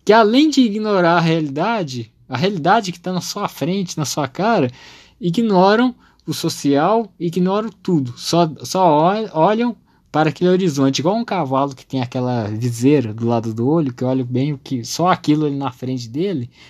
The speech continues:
não olha ao redor de forma ampla. Infelizmente, essa é, é uma triste realidade e que acontece constantemente na nossa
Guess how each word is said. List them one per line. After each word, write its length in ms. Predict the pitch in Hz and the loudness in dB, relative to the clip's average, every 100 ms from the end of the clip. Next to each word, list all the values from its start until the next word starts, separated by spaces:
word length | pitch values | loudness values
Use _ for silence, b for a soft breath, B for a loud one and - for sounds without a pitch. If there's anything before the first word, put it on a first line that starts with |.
| b | b
não 220 | 135 175 | -4 -2
olha 400 | 180 202 214 180 | 0 2 2 0
ao 100 | 156 | 0
redor 460 | 139 139 123 131 131 | 0 -4 -4 -6 -6
de 80 | 123 | -6
forma 400 | - 127 135 117 | -4 -2 -2 -4
ampla. 300 | 113 107 101 _ b b b b | -6 -10 -16 _ b b b b
Infelizmente, 680 | 151 185 196 170 160 190 214 170 | -4 -2 0 0 0 2 0 4
essa 380 | 160 220 - 233 | 4 4 2 0
é, 360 | 220 202 160 | 0 -2 -4
é 40 | 170 | -4
uma 300 | 202 214 165 _ | -4 -8 -12 _
triste 400 | 185 226 233 - | -6 -4 -4 -6
realidade 760 | 165 160 156 139 143 175 185 - B B B _ | -4 -2 -4 -4 -2 -2 -4 -8 B B B _
e 80 | 226 | -10
que 140 | - | -6
acontece 880 | 180 180 170 - 135 147 - 170 180 - _ | -4 -2 -4 0 0 0 -4 -6 -6 -16 _
constantemente 1120 | - 156 160 - 147 135 127 123 139 - - - _ b b b _ | -6 -4 -4 -6 -6 -4 -2 -2 -2 -6 -12 -14 _ b b b _
na 180 | 135 143 | -4 -2
nossa 800 | 135 135 135 151 143 135 117 | -2 -2 -4 -4 -2 -2 -4